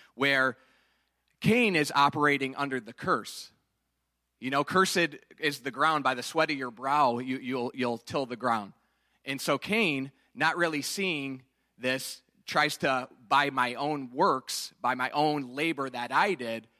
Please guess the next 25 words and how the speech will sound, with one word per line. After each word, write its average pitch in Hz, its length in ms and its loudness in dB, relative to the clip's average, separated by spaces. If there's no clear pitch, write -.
and, 131 260 -4
uh, 139 40 -2
uh, 135 40 -2
he 135 160 -4
tries 147 240 2
to 135 100 0
pri-, 131 400 2
provide 127 440 -2
an - 60 -6
offering 120 460 0
there. 120 300 -2
So - 120 -4
we 160 140 0
already 214 320 4
kinda 175 240 -2
see 214 160 -2
this 139 180 -2
immediately 165 600 -2
after 156 240 -2
the 123 80 -12
fall 160 420 0
as 127 160 -8
kind 151 240 -2
of 117 140 -8
this, 123 320 -4